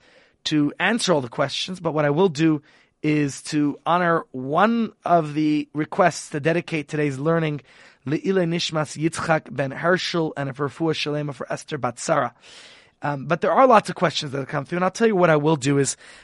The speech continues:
I will take note of them, and please God, next week I'll try to address these questions, because this is certainly a hot button topic.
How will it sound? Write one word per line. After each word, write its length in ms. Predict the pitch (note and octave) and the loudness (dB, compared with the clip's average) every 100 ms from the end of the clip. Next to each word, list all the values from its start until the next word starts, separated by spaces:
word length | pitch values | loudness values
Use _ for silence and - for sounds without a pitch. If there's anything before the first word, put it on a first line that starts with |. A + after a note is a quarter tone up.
| - | -2
I 80 | D#3 | 2
will 120 | G3 | 2
take 220 | - F#3+ | 2 0
note 220 | D#3+ F3 F3+ | 4 4 4
of 100 | C3 | 2
them, 280 | B2+ C#3+ - | -4 -6 -12
and 100 | - | -12
please 260 | C#3 G#3+ F#3 | -6 -2 0
God, 180 | E3 C#3+ | 0 0
next 340 | D#3+ F3+ - | -2 -4 -6
week 160 | D3 C#3+ | -6 -4
I'll 80 | C3+ | -4
try 320 | - E3 F3 | 2 4 4
to 260 | - E3 | 4 0
address 540 | D3+ A#2 C3+ F#3 - - | -2 -2 0 2 0 -2
these 220 | D3+ - | -6 -6
questions, 500 | - F3+ - D3 - - - - | -2 -2 -4 -10 -12 -16 -20 -16
because 280 | F3+ F#3 E3 | -6 -4 -4
this 180 | G3+ - | -4 -4
is 80 | E3+ | -2
certainly 340 | F#3+ - D3+ | -2 -2 -2
a 80 | B2+ | -2
hot 260 | A#2+ D3 | 0 -2
button 240 | C3 E3+ C3 | 0 -2 -4
topic. 500 | - D3+ D3 C3+ | -4 -4 -4 -10